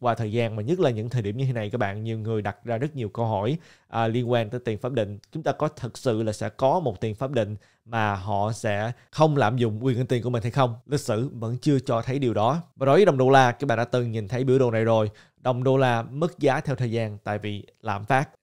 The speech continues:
ăn mòn sức mua của các bạn. Một đồng đô la bây giờ không mua được gì nhiều hết các bạn. Nhưng mà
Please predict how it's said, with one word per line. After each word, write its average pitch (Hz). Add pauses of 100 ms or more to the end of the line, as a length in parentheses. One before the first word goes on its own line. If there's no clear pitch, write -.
ăn 135
mòn 107
sức -
mua 131
của 98
các 135
bạn. 107 (320)
Một 131
đồng 143
đô 147
la 135
bây 135
giờ 113 (160)
không 156
mua 151
được 135
gì 120
nhiều 117
hết 120
các 156
bạn. 104 (260)
Nhưng 147
mà 113